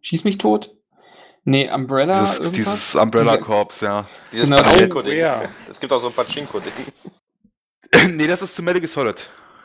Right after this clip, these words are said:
Speaker 3: Aber von Resident Evil gibt's bestimmt auch irgendwas.
Speaker 2: Ja, bestimmt. Ähm, nee, dieses, ähm, Umbrella Corps, ja, wo ich dann letztens noch mit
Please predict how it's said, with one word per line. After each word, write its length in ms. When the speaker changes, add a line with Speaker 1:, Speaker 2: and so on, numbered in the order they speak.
Speaker 3:
Aber 220
von 180
Resident 280
Evil 100
gibt's 160
bestimmt 240
auch 160
irgendwas. 340
Speaker 2:
Ja, 140
bestimmt. 560
Ähm, 480
nee, 300
dieses, 500
ähm, 240
Umbrella 400
Corps, 460
ja, 160
wo 80
ich 60
dann 280
letztens 340
noch 120
mit 300